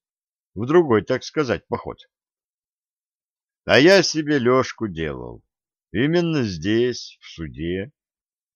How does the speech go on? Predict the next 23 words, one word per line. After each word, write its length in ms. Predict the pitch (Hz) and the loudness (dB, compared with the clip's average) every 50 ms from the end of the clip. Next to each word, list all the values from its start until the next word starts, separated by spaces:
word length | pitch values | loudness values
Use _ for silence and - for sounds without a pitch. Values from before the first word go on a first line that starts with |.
| _ _ | _ _
Тут 240 | 165 180 185 180 175 | 2 2 2 2 2
и 160 | 160 147 123 | -2 -2 -2
всяких 500 | 98 - - 165 170 156 123 135 123 - | -2 0 2 2 2 2 0 -4 -10 -6
технических 800 | - 113 101 - 135 143 143 - - 127 113 - - 107 92 - | -6 -6 -6 -6 -6 -6 -6 -6 -8 -10 -10 -8 -8 -10 -6 -4
помещений 720 | 98 98 98 95 85 - - 120 123 123 117 110 104 90 78 | -4 -4 -4 -4 -6 -8 -6 -6 -4 -4 -4 -6 -8 -8 -8
много. 640 | 73 78 90 101 104 101 95 82 60 55 55 - _ _ _ _ _ _ _ _ _ _ _ _ _ _ _ _ _ _ _ _ | -8 -6 -2 0 0 0 0 -2 -6 -12 -16 -16 _ _ _ _ _ _ _ _ _ _ _ _ _ _ _ _ _ _ _ _
Не 120 | - 104 135 | -2 0 4
во 160 | 147 175 175 | 4 4 4
все 260 | 170 - - 196 196 | 4 2 2 2 4
народ 360 | 185 180 175 170 170 156 - | 4 4 4 4 2 2 2
постоянно 680 | - 147 135 - - 151 147 147 135 120 110 107 104 95 | 0 -2 -2 0 0 2 4 4 4 2 0 -2 -4 -2
заглядывает. 800 | 90 117 110 107 104 87 80 73 64 53 65 60 60 58 - _ _ _ _ _ _ | -2 -2 -2 -2 -4 -4 -4 -6 -6 -10 -16 -18 -18 -20 -20 _ _ _ _ _ _
Вот 220 | 160 180 190 185 - _ - | 2 2 2 2 -2 _ -10
в 180 | 135 113 - | -10 -10 -2
котельную 680 | - 151 143 - 220 208 196 165 120 90 76 64 58 | -2 -2 -2 2 2 2 2 2 -2 -4 -6 -10 -10
по 140 | - - 113 | -4 -4 -2
тёплому 500 | - - 143 104 82 95 101 98 101 104 | 2 2 0 2 2 -2 -2 -2 -2 -4
времени 500 | 101 113 117 110 95 87 82 76 71 65 | -2 0 0 0 0 -2 -6 -8 -10 -12
бездействующую 1200 | 67 73 95 98 92 104 156 185 180 - - - - 85 82 76 71 - - - - 57 55 57 60 _ _ _ _ _ _ | -10 -10 -8 -8 -6 0 2 2 2 2 -2 -8 -10 -10 -10 -10 -10 -12 -14 -18 -18 -18 -20 -20 -20 _ _ _ _ _ _
точно 580 | - 101 107 104 - - 110 117 117 110 98 - _ | 0 0 0 0 -2 -4 -6 -6 -6 -6 -8 -12 _
никто 280 | 67 78 76 - 101 107 | -14 -14 -8 -4 -2 -2
не 100 | 117 127 | -2 -2
заходит. 460 | 117 98 - - 71 69 - 60 - | -4 -6 -8 -8 -12 -14 -14 -16 -20